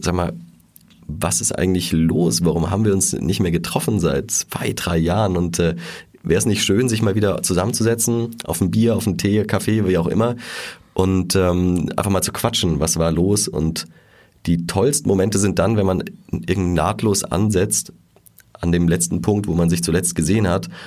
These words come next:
das sich alles so richtig anfühlt. Und ich bin überhaupt nicht der Meinung, dass sich daraus dann gleich wieder die beste Freundschaft aller Zeiten entwickeln muss.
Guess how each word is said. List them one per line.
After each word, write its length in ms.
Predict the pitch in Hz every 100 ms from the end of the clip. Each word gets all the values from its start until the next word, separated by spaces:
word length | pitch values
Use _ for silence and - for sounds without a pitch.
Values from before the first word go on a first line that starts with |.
| -
das 120 | 85
sich 100 | -
alles 160 | 202 196
so 80 | 92
richtig 320 | - 92 -
anfühlt. 460 | - 76 78 78 - - - _ _ _ - - -
Und 140 | 87
ich 100 | 85
bin 120 | 110
überhaupt 180 | 92 85
nicht 140 | -
der 80 | 87
Meinung, 240 | 82 101 85
dass 80 |
sich 120 | 82 85
daraus 280 | 85 87
dann 120 | 85 82
gleich 200 | 87 82
wieder 120 | 85
die 120 | 82
beste 240 | 85 -
Freundschaft 320 | - 90 92 87
aller 160 | 82
Zeiten 260 | 82 127 143
entwickeln 340 | 90 90 90
muss. 280 | 87 113 -